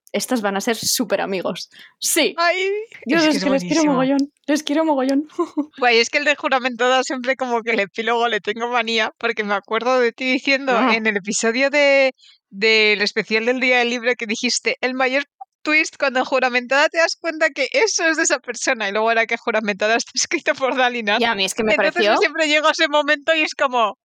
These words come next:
Speaker 2: "Vale". Y claro,
Speaker 1: Ya.
Speaker 2: a mí creo que por eso... Pero la frase es muy bonita.
Speaker 1: O sea, no solamente eso, a mí me pareció un plot twist espectacular porque jamás hubiese dicho que Dalinar se iba a poner a escribir un libro. Buah, es que me pareció, dije,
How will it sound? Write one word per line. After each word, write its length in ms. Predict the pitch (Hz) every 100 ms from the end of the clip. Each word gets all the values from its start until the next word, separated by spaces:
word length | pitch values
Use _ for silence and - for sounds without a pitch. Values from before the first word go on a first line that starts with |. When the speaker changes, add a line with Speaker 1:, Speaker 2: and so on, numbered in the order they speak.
| _
Speaker 2:
"Vale". 260 | 247 254 277 359 - - - -
Y 280 | 262 240
claro, 320 | 214 226 202 -
Speaker 1:
Ya. 60 | 226
Speaker 2:
a 40 |
mí 140 | 233
creo 180 | 233 247
que 100 | 233
por 160 | 233 233
eso... 220 | 226 247 240 - _
Pero 120 | 233
la 80 | 233
frase 200 | 240 247
es 80 | 262
muy 100 | 247
bonita. 360 | 185 180 170 160 - _ _
Speaker 1:
O 40 |
sea, 160 | 220 214
no 100 | 208
solamente 400 | 247 254 226 196
eso, 220 | 208 233 -
a 100 | 185
mí 180 | 202
me 100 | 208
pareció 280 | 214 226 220
un 60 | 214
plot 180 | 226 220
twist 200 | 240 254
espectacular 560 | 247 214 202 190 190
porque 200 | 247 247
jamás 640 | 180 - 185 175 185 247 262
hubiese 260 | 247 240
dicho 240 | 233 226 294
que 120 | 208
Dalinar 280 | 185 240 269
se 120 | 240
iba 60 |
a 20 | 233
poner 140 | 220
a 40 |
escribir 240 | 262 233 233
un 80 | 226
libro. 340 | 180 196 - _ _ _
Buah, 280 | 196 208 254
es 120 | - -
que 100 | 262
me 140 | 262
pareció, 500 | 240 185 - 226 302
dije, 400 | 349 - 196 -